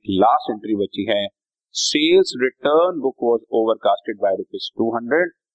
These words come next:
सेल्स रिटर्न ओवरकास्ट हो गई है। सेल रिटर्न का डेबिट बैलेंस होता है, ओवरकास्ट हो गई है, तो उसको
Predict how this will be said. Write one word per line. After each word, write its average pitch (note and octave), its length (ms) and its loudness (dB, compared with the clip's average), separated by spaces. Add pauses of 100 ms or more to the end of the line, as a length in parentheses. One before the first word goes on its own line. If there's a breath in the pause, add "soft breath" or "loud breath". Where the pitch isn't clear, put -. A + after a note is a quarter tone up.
(100)
सेल्स C3+ 480 0
रिटर्न C3+ 460 0
ओवरकास्ट G2+ 560 -4
हो G#2 60 -2
गई A2+ 100 -4
है। D3+ 80 0
सेल B2 260 -2
रिटर्न A2+ 240 -4
का A#2 80 0
डेबिट G#2+ 440 -2
बैलेंस D3 340 -2
होता G3 320 -4
है, F#3 60 0 (600)
ओवरकास्ट E3+ 720 2
हो G2+ 80 -2
गई G2 260 -4
है, G2 100 -2
तो F#2+ 200 -4
उसको F#2 480 0